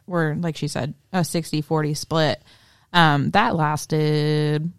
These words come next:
mm, less than a year. And then <laughs> we were back in court readjusting things 'cause everybody was still being emotional. And, and so these are things that we just wanna say.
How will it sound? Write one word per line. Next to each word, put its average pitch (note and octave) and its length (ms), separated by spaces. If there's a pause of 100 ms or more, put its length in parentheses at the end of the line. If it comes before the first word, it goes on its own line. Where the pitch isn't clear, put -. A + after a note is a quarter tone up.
(180)
mm, E4 840
less G#3+ 240
than A3 160
a A3 40
year. A3 680
And G#3 200
then G#3+ 220
<laughs> - 1400
we B3 200
were A3 160
back G#3+ 300
in G#3+ 300 (560)
court G#3+ 380
readjusting G3+ 800
things G3+ 420
'cause G#3 220
everybody G3 500
was G3 160
still F#3 260
being F#3+ 260
emotional. F3 800
And, D#3 300 (200)
and F#3+ 360
so A#3+ 100
these E4+ 260
are G#4+ 140
things B3+ 380
that A3 160
we G#3 140
just G#3+ 240
wanna G#3 200
say. F3+ 560